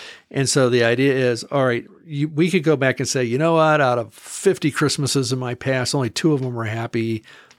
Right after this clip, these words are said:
blah, and it can turn into this misery reflection. Or you can say, "But there were these two." And then the question is, how do I develop the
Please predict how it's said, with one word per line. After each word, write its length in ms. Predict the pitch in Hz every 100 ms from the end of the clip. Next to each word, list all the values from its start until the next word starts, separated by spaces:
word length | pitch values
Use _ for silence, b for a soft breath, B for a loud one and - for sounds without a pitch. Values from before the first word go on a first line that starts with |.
| B
blah, 440 | 120 117 110 101 -
and 160 | 127 123
it 120 | -
can 100 | 127
turn 200 | 143 127
into 180 | 123 120
this 180 | 107 117
misery 760 | 117 131 131 120 110 104 104 _
reflection. 880 | - 123 107 131 113 - 107 104 113 B B B B B
Or 340 | 135 143 139
you 140 | 127 120
can 100 | 123
say, 540 | 135 123 - - - 143 -
"But 180 | 139
there 140 | 139 117
were 160 | 165
these 260 | 175 135 -
two." 420 | - 160 135 120
And 120 | 127 127
then 120 | 131
the 80 | 127
question 280 | 143 135
is, 100 | 127
how 180 | - 156
do 120 | 190 175
I 180 | 143 127 - - 69 - - _ -
develop 340 | 135 135 131
the 120 | 113